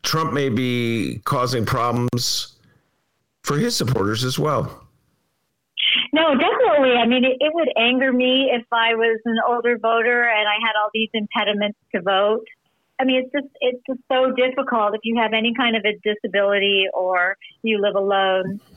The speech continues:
Speaker 2: or you, you're not computer savvy. And a lot of people that I've talked to are not computer savvy,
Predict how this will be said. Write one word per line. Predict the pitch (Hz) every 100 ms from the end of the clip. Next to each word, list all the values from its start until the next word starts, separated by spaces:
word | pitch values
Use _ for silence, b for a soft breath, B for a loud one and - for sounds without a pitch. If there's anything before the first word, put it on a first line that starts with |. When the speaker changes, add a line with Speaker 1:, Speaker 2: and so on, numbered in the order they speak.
| -
Speaker 2:
or | 226 220 220 220 220
you, | 226 233 240
you're | 240 247
not | 247 240 240
computer | - 240 302 370 262 -
savvy. | 208 202 196 180
And | 180
a | 202
lot | 220 233 320
of | 359
people | 294 269 247
that | 233
I've | 220 220
talked | 233 220 - -
to | 220 214 208 B B B B -
are | 226 226
not | 226 262 196
computer | - 214 214 190 196
savvy, | 196 170 - -